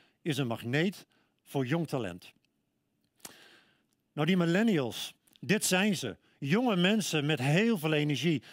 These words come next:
heel sterk in hun digitale vaardigheden. Ze zijn bijzonder goed op social media. Ze zijn fantastisch in het netwerken. Maar ze hebben wel één ding die echt afwijkt van de generaties ervoor.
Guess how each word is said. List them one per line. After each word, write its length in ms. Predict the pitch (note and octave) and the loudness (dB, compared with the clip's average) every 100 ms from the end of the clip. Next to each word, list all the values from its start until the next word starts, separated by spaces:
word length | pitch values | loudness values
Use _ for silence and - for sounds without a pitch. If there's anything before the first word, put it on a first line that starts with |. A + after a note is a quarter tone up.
| - - | -20 -12
heel 300 | - F#3+ B3+ | 0 2 2
sterk 400 | G#3+ - G3 F3+ | 0 0 0 0
in 140 | G3+ D#3+ | -4 -2
hun 280 | D3+ C3+ A#2+ | -2 -2 0
digitale 640 | A3+ F#3+ G3 F#3+ D#3 D3 | 2 2 0 2 0 0
vaardigheden. 680 | A2 D#3+ E3+ D3 B2 A#2+ D3 | 0 0 2 0 0 0 0
Ze 60 | |
zijn 200 | D#3 F3+ | 0 0
bijzonder 480 | F3+ F3+ D#3 C4 A#3 | 0 0 0 2 0
goed 180 | G3 G3 | 0 -4
op 60 | E3+ | -4
social 420 | F3 F3 - C#3+ | -2 -4 -2 0
media. 440 | F#3 G3+ C#3 G#2+ - - - - - | 2 2 2 0 -6 -20 -20 -20 -20
Ze 160 | - E3 | -10 -6
zijn 220 | C#3+ E3 | -2 -2
fantastisch 840 | - D3 - G#3+ - E3+ D3+ - _ | -2 -8 -2 -2 -2 -6 -6 -10 _
in 160 | D#3 C3+ | -6 -4
het 100 | A#2+ | -4
netwerken. 680 | C3 E3+ A#2 G2+ G2+ A2+ - _ - - - _ _ | -2 -2 -2 -6 -6 -14 -20 _ -20 -20 -20 _ _
Maar 160 | - E3 | -6 -2
ze 60 | E3 | 0
hebben 180 | F3 | 0
wel 240 | F3 G3 F#3+ | 0 0 -2
één 340 | - A3 B3 | -2 0 2
ding 280 | F3+ F3+ D#3+ | 2 0 -2
die 220 | D3+ D#3+ | -2 -2
echt 240 | F3+ E3+ - | -2 -4 -4
afwijkt 520 | F3 D3+ C#3+ C3+ - | -4 -2 0 -2 -6
van 180 | - D3 | -6 -4
de 60 | |
generaties 580 | C#3 C#3+ C3 B2+ A#2+ A#2 | -2 -2 -2 -4 -6 -10
ervoor. 400 | A2+ - B2 F#2 | -12 -10 -12 -12